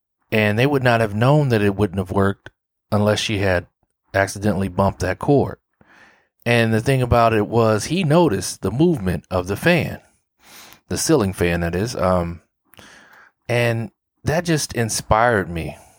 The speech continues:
because I'm like, how many times are there when we have those moments when we sit there and say, "Man, I've got nothing left"?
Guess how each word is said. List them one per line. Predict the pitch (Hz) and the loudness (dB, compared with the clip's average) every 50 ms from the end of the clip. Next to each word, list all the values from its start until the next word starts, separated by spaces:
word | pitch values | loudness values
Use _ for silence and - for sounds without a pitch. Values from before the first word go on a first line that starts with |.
| _ - | _ -8
because | 98 98 - 127 117 127 | -8 -6 -4 -2 0 0
I'm | 139 139 135 | 0 0 2
like, | 123 113 104 98 - - _ _ _ _ _ _ _ _ _ _ _ _ _ _ _ _ _ _ | 2 2 2 0 -2 -6 _ _ _ _ _ _ _ _ _ _ _ _ _ _ _ _ _ _
how | - 147 156 | -4 -2 0
many | 180 185 180 160 143 | 0 2 2 0 0
times | - 131 135 131 127 123 117 113 110 107 104 - - - - - | 0 0 0 2 2 2 2 2 0 -2 -4 -6 -10 -10 -2 0
are | 104 107 107 107 107 104 101 98 - - _ _ _ _ _ _ _ _ _ _ _ _ _ _ _ _ _ | 2 4 4 4 4 2 0 -2 -6 -14 _ _ _ _ _ _ _ _ _ _ _ _ _ _ _ _ _
there | - 104 98 110 110 110 107 104 101 98 98 98 - _ _ _ _ _ _ _ _ | -8 -4 0 2 2 2 2 2 2 0 -2 -4 -8 _ _ _ _ _ _ _ _
when | 107 107 | -2 0
we | 113 110 104 | 0 2 2
have | 113 113 110 104 | 2 2 2 2
those | 110 104 104 95 98 | 2 2 2 0 0
moments | 107 110 110 107 107 107 101 - - | 0 0 2 2 0 -2 -4 -4 -6
when | 101 101 | -6 -6
we | 98 95 | -6 -4
sit | 92 - - 131 120 - - | -4 -2 -2 -2 -2 -2 -2
there | 104 101 98 95 92 | 0 0 2 0 0
and | 90 87 | 0 -2
say, | - 95 87 87 101 | -4 -4 -6 -8 -10
"Man, | 101 107 117 110 107 98 82 87 85 - - - | -10 -6 -4 -2 -2 -2 -4 -4 -8 -12 -8 -4
I've | 95 113 120 | -2 -2 0
got | 113 110 101 92 90 | 0 0 0 0 0
nothing | 101 101 98 - 92 90 90 | 0 -2 -2 -2 -4 -4 -2
left"? | 98 110 110 92 85 82 - - | 0 0 0 0 0 -4 -8 -16